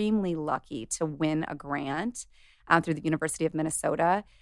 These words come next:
that basically allowed for us to test people that had chronic back pain and how Pvolve can really reduce that, that lower back pain. We're still in it. I can't really talk about the results. It's supposed to be published this year.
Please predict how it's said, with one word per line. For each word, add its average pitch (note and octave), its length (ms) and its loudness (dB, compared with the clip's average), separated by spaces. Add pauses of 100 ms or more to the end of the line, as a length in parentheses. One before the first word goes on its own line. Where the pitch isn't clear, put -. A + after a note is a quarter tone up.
(160)
that E3+ 220 8
basically E3+ 800 2 (240)
allowed F3 420 10
for D#3 300 2
us D3+ 320 2
to D#3 500 -2 (120)
test - 520 2
people E3 280 0
that D#3+ 120 2
had D#3 220 -2
chronic D#3 420 0
back C#3 280 6
pain A3 300 0
and F3 120 -2
how D#3 220 2
Pvolve D#3 640 2 (260)
can D#3 160 0
really D#3 240 2
reduce D3 560 -4
that, G3 380 4
that F#3+ 240 6
lower G3 200 4
back G3 300 0
pain. G3+ 380 0 (300)
We're G#3 80 4
still A3+ 320 8
in F#3+ 140 6
it. F#3 160 6
I D#3+ 100 4
can't - 220 -2
really G3+ 180 2
talk F3+ 220 2
about F3+ 140 2
the E3+ 60 -10
results. D#3+ 560 4
It's - 80 -12
supposed E3+ 220 0
to - 20 -20
be D#3+ 80 0
published - 560 0
this - 240 2
year. D#3 400 2